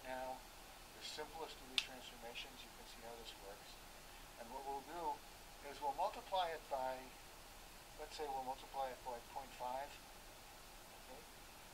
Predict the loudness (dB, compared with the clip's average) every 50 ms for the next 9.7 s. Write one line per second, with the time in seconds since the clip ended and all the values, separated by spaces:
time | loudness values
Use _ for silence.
0 | -10 -10 -10 -6 -4 -2 6 8 8 8 8 4 4 4 6 6 6 2 2 2
1 | 2 2 2 0 -2 -2 -2 -2 -4 2 4 4 6 6 6 4 2 0 -2 -6
2 | -8 -8 -10 -10 -10 -10 -10 -10 -10 -8 -6 -6 -6 -6 -6 -8 -8 -8 -8 -8
3 | -8 -10 -10 -10 -10 -10 -10 -10 -10 -10 -10 -10 -10 -8 -2 -2 -2 0 0 -2
4 | -4 -4 -2 -4 -4 -2 -2 -2 0 0 0 -2 -2 -4 -6 -8 -10 -10 -10 -10
5 | -10 -10 -10 -10 -10 -10 -10 -10 -10 -10 -10 -10 -10 -10 -10 -10 -10 -10 -10 -10
6 | -6 -2 0 2 2 2 0 -2 -4 -6 -8 -8 -8 -10 -10 -10 -10 -10 -10 -10
7 | -10 -10 -10 -10 -10 -10 -10 -8 -2 -2 0 0 0 0 0 0 0 0 0 -2
8 | -8 -10 -4 0 0 0 0 0 -2 -2 -2 -2 0 0 0 0 0 -2 -8 -8
9 | -8 -8 -8 -8 -8 -10 -10 -10 -8 -8 -8 -8 -8